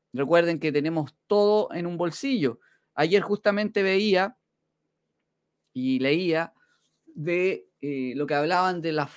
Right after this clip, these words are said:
del fraude que se está dando en el ajedrez, porque es un deporte, el deporte ciencia, que es muy simple de,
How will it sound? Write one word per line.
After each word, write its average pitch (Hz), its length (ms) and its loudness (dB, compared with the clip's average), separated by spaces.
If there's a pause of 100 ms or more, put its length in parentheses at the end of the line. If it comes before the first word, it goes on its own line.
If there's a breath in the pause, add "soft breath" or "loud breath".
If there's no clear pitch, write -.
del 147 220 -4
fraude 185 520 2
que 170 100 -6
se 151 100 -10
está 156 200 -2
dando 170 260 0
en 165 80 -2
el 151 100 0
ajedrez, 143 840 -2 (1160)
porque 147 440 2 (100)
es 165 200 -2
un 180 160 -2
deporte, 180 920 0 (100)
el 127 100 -2
deporte 123 380 -4
ciencia, 139 680 -6 (340 soft breath)
que - 80 -4
es 170 60 0
muy 208 260 4
simple 220 760 2
de, 156 880 -4